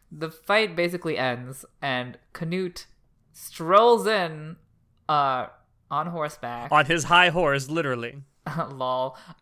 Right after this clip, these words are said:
Speaker 1: Uh, and he's literally fucking Z-snapping all of these bitches back to where they came from. Like,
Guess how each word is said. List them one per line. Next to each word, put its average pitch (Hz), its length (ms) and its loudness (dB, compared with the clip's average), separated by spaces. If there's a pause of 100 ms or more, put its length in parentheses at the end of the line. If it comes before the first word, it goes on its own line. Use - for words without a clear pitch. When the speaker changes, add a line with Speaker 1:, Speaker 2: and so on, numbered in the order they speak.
Speaker 1:
Uh, 147 540 8 (260)
and 151 380 4
he's 220 340 -10
literally 156 1160 -6 (560)
fucking 156 420 -6
Z-snapping 156 1000 -6 (100)
all 156 300 0
of 165 80 -8
these 160 220 -8
bitches 151 600 -8 (100)
back 147 340 0
to 160 100 -12
where 147 220 -4
they 151 180 -6
came 151 420 -14
from. 139 440 -10 (760)
Like, 147 280 -6